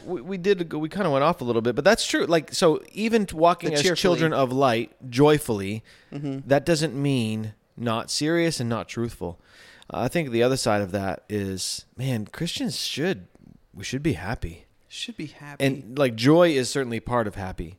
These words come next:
Speaker 1: If you wanna
Speaker 2: Yeah.
Speaker 1: say, "Well, joy isn't happy, joy is the eternal." Okay, a joyful person is
Speaker 2: Christian
Speaker 1: still happy.
Speaker 2: hedonist.
Speaker 1: Yeah, a joy-, <laughs> a joyful person still has happiness. Your countenance, um, is,
Speaker 2: <laughs>
Speaker 1: is still going to be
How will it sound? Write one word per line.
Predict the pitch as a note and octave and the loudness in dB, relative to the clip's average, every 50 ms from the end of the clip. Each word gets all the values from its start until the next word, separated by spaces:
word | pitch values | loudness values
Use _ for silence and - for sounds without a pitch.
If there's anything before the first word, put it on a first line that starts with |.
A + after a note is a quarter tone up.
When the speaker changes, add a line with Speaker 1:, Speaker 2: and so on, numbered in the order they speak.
| _ _ | _ _
Speaker 1:
If | A#2 A2+ A#2 | -6 0 2
you | D3+ D#3+ | 4 4
wanna | D#3+ D3 | 4 4
Speaker 2:
Yeah. | - | 4
Speaker 1:
say, | D3+ D3+ C3 | 2 2 4
"Well, | A#2 A2+ | 4 2
joy | G2 G2 C3 D#3 E3+ | 2 2 0 2 2
isn't | B2 G2+ G2+ G2 | 0 -2 -4 -4
happy, | A#2+ C3+ A2+ G2+ F#2+ | -4 -4 -4 -4 -4
joy | F#2 A#2+ D3+ D#3 | -2 0 0 0
is | B2 G#2 G2+ | 0 -2 -4
the | G2+ G2+ | -6 -8
eternal." | G2 - D#3+ E3+ C#3+ A#2 - - _ _ _ - - - _ _ - | -4 -2 -2 -2 -2 -4 -8 -16 _ _ _ -20 -20 -20 _ _ -10
Okay, | A2+ - - F#2 B1 - - | -8 -6 -6 -8 -8 -8 -6
a | - B2 | -6 -6
joyful | A2+ - D3+ E3+ G3 G3+ G#3 G3 | 2 4 6 6 6 4 0 -4
person | - - F3+ D#3+ C#3+ - G3+ G2+ | 0 2 2 2 2 2 -2 -4
is | G2 | -4
Speaker 2:
Christian | - C#3 - - | -4 -4 -2 0
Speaker 1:
still | - E3 C3+ | 2 2 2
happy. | B2 B2 A#2 A2 - - - | 4 2 0 -2 -2 -4 -6
Speaker 2:
hedonist. | C3 C3+ - - - - - _ _ _ _ _ _ _ _ | -6 -8 -10 -14 -16 -16 -20 _ _ _ _ _ _ _ _
Speaker 1:
Yeah, | - D#3 D3+ A#2+ C3 | 4 4 4 4 2
a | D#3+ | -2
joy-, | D#3+ D3+ G3 G#3+ G#3 - - | 0 2 4 4 4 2 2
<laughs> | |
a | - F#3 | -2 -6
joyful | D3 - - - F#3+ G3 C4 C#4 A#3+ E3+ | -4 -4 -2 0 0 0 0 0 0 0
person | D#3 - E3+ E3+ E3+ - - A#2+ A#2 - - - - - - - | 2 2 2 2 2 0 -4 -6 -8 -8 -12 -18 -20 -20 -20 -12
still | - - - - - F3 E3 D3+ | -12 -12 -6 0 2 2 2 2
has | C3+ D3+ D3+ C#3 B2+ A2+ | 0 0 0 0 0 -2
happiness. | A2 G#2+ B2+ C3 C3 - B2+ A2 G2 F2+ F#2+ - | -4 -4 -2 -2 0 0 -2 -4 -4 -6 -8 -6
Your | - A#2 G#2+ | -6 -6 -6
countenance, | - - - C3 B2+ C3 - - F#2 E2+ D2 B1 - - - - _ - - - _ _ _ - | -6 -6 -2 -2 -2 -2 -2 -6 -8 -10 -10 -10 -10 -12 -12 -14 _ -20 -20 -20 _ _ _ -6
um, | A2+ A2 G#2+ G#2 G#2 - - _ _ _ _ | -4 -4 -4 -4 -6 -8 -12 _ _ _ _
is, | - - A#2 A#2 G#2+ G2+ F#2+ - - - | -12 -8 -6 -6 -4 -4 -6 -6 -8 -6
Speaker 2:
<laughs> | - | -8
Speaker 1:
is | A2 A2+ G#2 | -6 -4 -4
still | - - - G3 F#3 D3+ | -4 0 2 2 2 4
going | C3+ C#3 D3 D3 C3+ A2 | 4 2 2 2 2 0
to | A2+ | -4
be | G2 F#2 B2+ A#2 G#2+ G#2 G2+ - - | -4 -2 -2 -2 -2 -4 -6 -8 -12